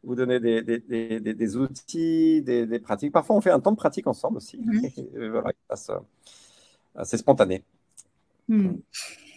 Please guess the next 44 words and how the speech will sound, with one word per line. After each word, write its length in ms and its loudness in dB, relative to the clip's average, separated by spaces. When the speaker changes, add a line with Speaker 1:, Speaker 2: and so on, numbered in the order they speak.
Speaker 2:
Eh 40 0
ben, 80 12
on 40 12
va 100 12
passer 260 8
aux 40 8
questions-réponses. 1600 4
Euh, 760 8
alors, 220 6
je 100 -2
vais 80 6
aller 140 2
regarder 320 0
dans 140 6
le, 80 2
je 140 -10
crois 140 -6
qu'il 180 -14
y 20 -8
a 20 -8
des 160 -8
questions. 260 0
Speaker 1:
Est-ce 140 2
qu'il 100 8
y 20 6
avait 120 8
des 40 10
prénoms 400 10
de 100 2
gens, 240 0
de 100 -2
gens 200 -2
qu'on 160 -10
pouvait 220 -8
Speaker 2:
Plein. 240 2
Speaker 1:
honorer ? 340 -2
Speaker 2:
Plein. 480 4
Attends, 440 -2
Speaker 1:
Ah, 40 -2
Speaker 2:
attends. 80 0
Speaker 1:
on 40 -10
peut 60 -8
faire, 180 0
allez, 220 2